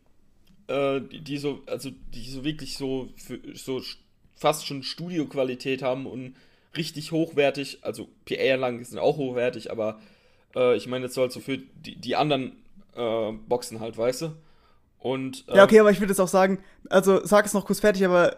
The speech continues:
Speaker 2: so, es ist f-, f-, too much information jetzt einfach.
Speaker 1: Ja, was
Speaker 2: Weil
Speaker 1: ich, was ich halt damit sagen will, ist,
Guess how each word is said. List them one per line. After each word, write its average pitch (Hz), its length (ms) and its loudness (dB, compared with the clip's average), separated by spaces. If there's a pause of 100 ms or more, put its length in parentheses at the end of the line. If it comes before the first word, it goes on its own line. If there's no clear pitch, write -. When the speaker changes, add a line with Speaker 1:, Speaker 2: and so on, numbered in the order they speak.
Speaker 2:
so, - 160 0
es - 160 0
ist 196 220 -4
f-, - 300 -8
f-, 185 100 -4
too 233 100 4
much 190 160 8
information 175 480 4
jetzt 156 100 -2
einfach. 165 400 2
Speaker 1:
Ja, 170 420 6
was 143 60 -8
Speaker 2:
Weil 185 180 10
Speaker 1:
ich, 175 80 0
was 196 160 4
ich 202 40 -2
halt 185 100 2
damit 180 220 -2
sagen 185 320 4
will, 190 140 2
ist, 185 200 -4